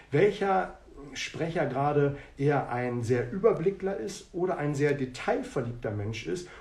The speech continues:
und dann mal ganz genau darauf zu achten. Und das schärft dann deine Wahrnehmung im Alltag, mal ganz genau zu hören und wahrzunehmen,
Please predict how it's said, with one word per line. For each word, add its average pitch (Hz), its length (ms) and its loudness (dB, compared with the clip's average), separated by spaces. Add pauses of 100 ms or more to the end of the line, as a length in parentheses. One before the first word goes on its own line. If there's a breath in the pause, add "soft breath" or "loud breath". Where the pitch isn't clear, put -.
und 165 60 -2
dann 165 80 0
mal 170 100 0
ganz 208 280 0
genau 170 260 0
darauf 147 340 -2
zu - 200 -10
achten. 165 480 -10 (300 loud breath)
Und 139 80 -6
das 190 100 2
schärft 294 420 0
dann 151 140 2
deine 160 340 2
Wahrnehmung 185 760 2 (240 loud breath)
im 156 200 -2
Alltag, 190 640 0
mal 147 180 0
ganz 196 260 -4
genau 160 500 0
zu 123 260 -4
hören 214 320 4
und 135 160 2
wahrzunehmen, 156 720 0